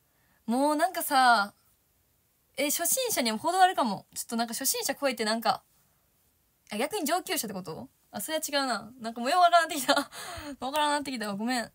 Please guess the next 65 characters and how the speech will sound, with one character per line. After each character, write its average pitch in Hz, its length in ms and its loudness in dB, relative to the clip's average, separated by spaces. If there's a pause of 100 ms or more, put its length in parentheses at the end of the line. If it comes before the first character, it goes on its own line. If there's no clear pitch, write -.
ほ 208 80 -6
ん 196 60 -4
ま 190 60 -4
に。 190 200 -4 (480)
「ち - 120 -10
ょ - 20 -8
っ - 20 -8
と 247 100 -8
ず 277 120 -4
つ 277 100 -6
成 247 220 -2
長 240 180 -4
す 240 160 -6
る 240 80 -2
浪 240 240 -2
江 233 80 -2
が 233 220 -2
お 240 60 -4
も 254 120 -4
ろ 247 120 -6
か 247 160 -8
わ 233 120 -2
い 202 60 -4
い」。 160 140 -14 (220)
い 226 40 -8
や、 - 220 -4
ち - 60 -14 (220)
ょ 220 40 -4
っ - 20 -4
と、 - 60 -20 (1000)
ち - 100 -12
ょ 247 40 -10
っ - 20 -12
と 285 80 -2
ず 359 100 -2
つ 349 120 -2
成 277 180 2
長 240 140 2
っ - 40 -6
て 226 100 -4
も 202 320 -4
う 214 40 -8
全 370 120 -4
然 370 80 -2
成 370 140 -2
長 349 120 -2
し - 40 -4
て 330 80 -6
な 285 80 0
い 220 60 0
や 196 120 -4
ん。 220 120 -8 (840)
<laughs> - 1040 -14
や 233 120 2
ば。 269 240 6 (2000)
タ 214 120 -6
ワ 214 200 2
ー - 20 0
は 202 180 -2
呼 190 80 -2
ん 190 60 -2
で 196 80 -2
あ 196 40 -2
げ 190 100 -2
よ 190 160 -2